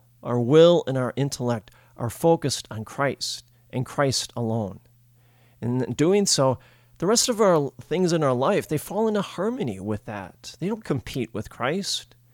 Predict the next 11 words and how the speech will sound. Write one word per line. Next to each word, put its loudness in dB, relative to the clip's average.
See, 0
then 4
our 2
life 4
will 0
have 0
purpose -4
and -2
meaning, 0
true 0
joy. 0